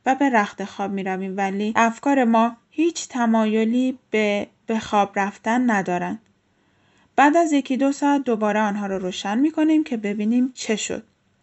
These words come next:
و تمام شب را با کنجکاوی می‌گذرانیم. اغلب اخبار جنجالی و خبرساز،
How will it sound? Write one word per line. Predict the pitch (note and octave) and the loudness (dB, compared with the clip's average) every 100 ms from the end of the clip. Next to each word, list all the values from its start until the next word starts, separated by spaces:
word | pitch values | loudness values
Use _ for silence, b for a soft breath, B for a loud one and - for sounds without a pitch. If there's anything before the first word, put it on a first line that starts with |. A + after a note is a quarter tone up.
| _ _ _ _ _ | _ _ _ _ _
و | A3+ A3+ A#3+ A#3+ A#3 A3+ - | 0 4 4 4 0 -4 -6
تمام | - C4+ D4+ F4+ F4+ | 0 4 4 4 2
شب | - C#4 C4+ | 0 0 0
را | C#4 C#4 | 0 -2
با | C#4 A#3+ B3 - | 0 0 0 -4
کنجکاوی | - G#3+ F#3+ - G3+ F#3 F#3 | -8 -6 -6 -6 -6 -4 -4
می‌گذرانیم. | G3 G3 F#3 F3+ F#3 F#3 F3+ F3+ A3 _ _ _ _ _ _ _ B B B B B | -2 -2 -4 -4 -4 -2 -2 -4 -8 _ _ _ _ _ _ _ B B B B B
اغلب | - A3+ A3+ A3+ A#3+ B3 - b - | 0 0 4 4 6 4 -2 b -2
اخبار | A#3+ A#3+ - C#4 E4 | -2 -2 0 2 2
جنجالی | D#4 A#3+ A3 G#3 G#3 G3+ A#3 | 0 0 0 -2 -2 0 0
و | A#3+ A#3+ | 0 0
خبرساز، | B3 - G3+ G3 G3 - A#3 A#3 | -2 -2 -2 0 -2 -2 -2 -2